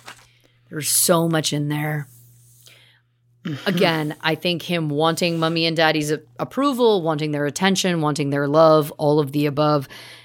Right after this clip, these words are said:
Speaker 1: and the ways in which he sought those things.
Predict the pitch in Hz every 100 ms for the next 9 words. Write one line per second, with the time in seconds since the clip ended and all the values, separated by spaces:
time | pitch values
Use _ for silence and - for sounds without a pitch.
0 | _ 165 151 135 151 165 170 175 160 160
1 | 156 143 - - - - _ _ _ 135
2 | 156 - 156 143 151 143 - 151 143 139
3 | 139 -